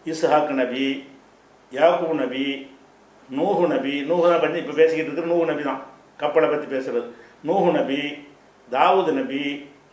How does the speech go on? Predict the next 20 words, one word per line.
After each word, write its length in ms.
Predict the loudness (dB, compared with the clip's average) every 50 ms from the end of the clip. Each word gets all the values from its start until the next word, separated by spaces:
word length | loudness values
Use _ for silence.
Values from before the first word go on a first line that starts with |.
| -14
சுலைமான் 480 | -6 2 2 2 2 4 2 0 0 0
நபி, 600 | 0 -4 -4 -4 -4 -4 -4 -4 -6 -8 -12 -16 -20 -20 _ -8
அய்யூப் 420 | -6 -4 -4 -2 -2 -2 -2 0
நபி, 600 | 0 -2 -2 -2 -4 -6 -6 -6 -6 -8 -10 -14 -14 -10
யூசுப் 380 | -6 -6 -6 -4 -4 -6 -6 -4
நபி, 580 | -4 -6 -6 -4 -4 -4 -4 -4 -6 -6 -6 -6
மூசா 340 | -6 -4 -2 0 0 0
நபி, 500 | 0 -2 -4 -2 -2 -2 -2 -4 -6 -8 -14 -20 -20 -20 -12 -4
ஹாரூன் 380 | 2 4 4 6 6 4 2 0
நபி, 520 | 0 -2 -4 -4 -4 -6 -4 -4 -4 -4 -4
ஜக்கரியா 400 | -4 -4 -4 -2 -2 0 2 2 2
நபி, 280 | 2 -2 -2 -2 -4 -4
ஈசா 480 | -6 -6 -6 -8 -6 -4 0 0 0
நபி, 420 | 0 0 -4 -4 -4 -4 -4 -4 -4
யஹ்யா 300 | -2 0 2 4 4 4
நபி, 460 | 2 -2 -4 -4 -4 -4 -6 -6 -10 -16 -20 -18 -10 -8
இல்யாஸ் 460 | -6 -2 2 4 6 6 6 4 2
நபி, 280 | 0 -2 -2 -2 -4 -4 -4
இஸ்மாயில் 520 | -4 -6 -4 -2 2 4 4 4 4 2
நபி, 460 | 0 -2 -2 -2 -2 -4 -4 -6 -8